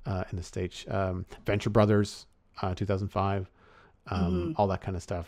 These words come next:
Speaker 1: later on. Uh, so I remember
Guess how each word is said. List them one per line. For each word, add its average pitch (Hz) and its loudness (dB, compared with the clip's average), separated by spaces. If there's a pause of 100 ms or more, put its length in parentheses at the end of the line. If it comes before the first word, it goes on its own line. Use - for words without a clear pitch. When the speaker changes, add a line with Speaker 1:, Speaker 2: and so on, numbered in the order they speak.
(160)
Speaker 1:
later 95 -2
on. 92 -2 (1120)
Uh, 117 4
so 123 8 (840)
I - 12
remember 202 6